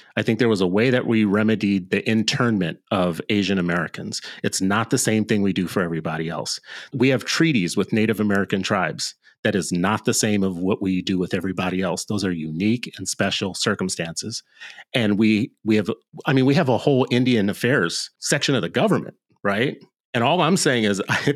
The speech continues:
think, you know, Native Americans definitely deserve theirs, but Black Americans also do, right? We never got the land.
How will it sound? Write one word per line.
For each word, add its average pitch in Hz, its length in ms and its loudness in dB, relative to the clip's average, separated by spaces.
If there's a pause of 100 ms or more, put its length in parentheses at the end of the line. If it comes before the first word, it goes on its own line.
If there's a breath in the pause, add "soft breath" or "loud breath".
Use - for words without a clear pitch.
think, 156 260 0
you 156 60 4
know, 104 280 0 (240)
Native 165 280 2
Americans 156 500 2
definitely 170 540 2
deserve 101 360 0
theirs, 92 320 0 (480 loud breath)
but 139 280 -2
Black 190 240 2
Americans 113 420 2
also 95 300 0
do, 78 240 -6 (240)
right? 104 220 -2
We 135 120 4
never 165 220 2
got 151 180 0
the 131 100 0
land. 92 480 0